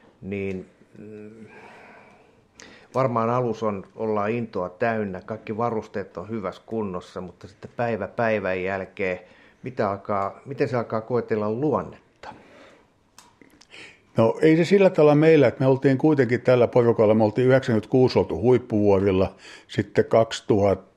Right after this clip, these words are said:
Speaker 2: ei kun yhdeksänkymmentäyhdeksän Grönlannissa. Sit me oltiin välivuosina treenattu yhdessä. Meillä oli semmonenkin harjoitushiihto, mikä kä-,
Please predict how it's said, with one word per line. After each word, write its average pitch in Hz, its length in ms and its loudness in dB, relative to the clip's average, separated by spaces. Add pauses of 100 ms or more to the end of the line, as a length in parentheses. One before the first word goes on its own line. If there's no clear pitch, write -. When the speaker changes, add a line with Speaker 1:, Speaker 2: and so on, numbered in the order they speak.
(300)
Speaker 2:
ei 113 80 2
kun 113 260 -4
yhdeksänkymmentäyhdeksän 127 840 4
Grönlannissa. 104 920 2 (420)
Sit 120 180 -2
me 117 80 2
oltiin 110 300 2
välivuosina 110 600 2
treenattu 101 600 2
yhdessä. 98 540 0 (680)
Meillä 117 180 4
oli 120 80 4
semmonenkin 127 520 2
harjoitushiihto, 110 1000 2 (160)
mikä 107 280 2
kä-, - 280 -4